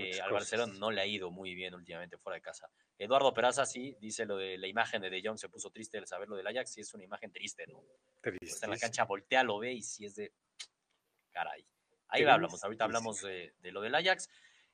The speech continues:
Speaker 2: Eh, Andrés de Jesús, Gurú Ardura, después de ganarle al Inter con el,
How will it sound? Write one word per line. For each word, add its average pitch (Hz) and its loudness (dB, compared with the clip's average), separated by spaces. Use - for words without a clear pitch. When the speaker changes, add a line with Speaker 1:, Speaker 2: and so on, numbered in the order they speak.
Speaker 2:
Eh, 123 8
Andrés 135 4
de 156 6
Jesús, 170 0
Gurú 135 2
Ardura, 170 8
después 165 2
de 175 4
ganarle 147 4
al 123 2
Inter 113 0
con 101 -4
el, 104 -6